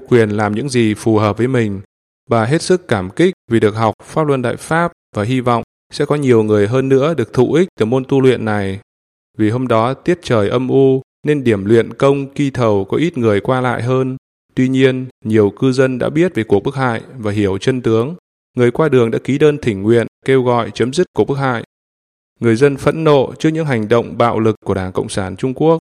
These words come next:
Một số thiếu nữ mắt ngấn lệ sau khi đọc nội dung trong đơn kiến nghị và đã ký tên. Nhiều người dân Ecuador sau khi nhận và đọc nội dung trên các tờ thông tin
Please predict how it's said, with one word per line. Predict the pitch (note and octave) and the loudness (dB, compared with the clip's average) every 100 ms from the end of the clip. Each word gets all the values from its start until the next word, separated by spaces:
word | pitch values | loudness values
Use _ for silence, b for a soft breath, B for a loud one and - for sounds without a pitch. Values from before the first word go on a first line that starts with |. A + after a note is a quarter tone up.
| _ _ A2 | _ _ -8
Một | A2 | -2
số | B2+ | -2
thiếu | B2+ C3 | 2 2
nữ | C#3 D3 E3 | 2 2 0
mắt | E3 F3+ | -2 -2
ngấn | C3 C#3 | -2 0
lệ | C#3 C3+ - - | 2 2 0 -6
sau | - C3 | -4 -2
khi | |
đọc | B2 A2 | -2 -2
nội | A2+ A#2 A#2 | 0 0 2
dung | C3 C3+ | 0 0
trong | B2+ C3+ | -2 0
đơn | C3 B2+ | 0 0
kiến | B2+ C3+ | -2 -2
nghị | C3+ C3 - | 0 0 -2
và | B2 G#2 | -6 -6
đã | A2+ | -4
ký | A2+ C3 | -4 0
tên. | C#3 C3+ C3 - _ _ - | 2 2 -2 -10 _ _ -2
Nhiều | A#2 | 0
người | A#2 A2+ | 2 2
dân | B2+ C#3 C3 | 2 -2 0
Ecuador | C#3 C3+ C3+ C3 C3+ C3+ C#3 C3+ | 0 2 2 4 2 0 -2 -8
sau | - C3+ | -8 -4
khi | C3+ | -2
nhận | C3 C3 A#2 | 0 0 -2
và | G#2+ | -4
đọc | A2 A2+ | -4 -2
nội | A#2 A2+ | -2 -2
dung | A#2 C#3+ C#3 | 0 0 -2
trên | C3+ C3 | -6 -4
các | D#3+ - | -4 -2
tờ | A2+ G2+ | -2 0
thông | C3 C3 | -2 -2
tin | C3+ C3+ C3+ | -2 -2 -4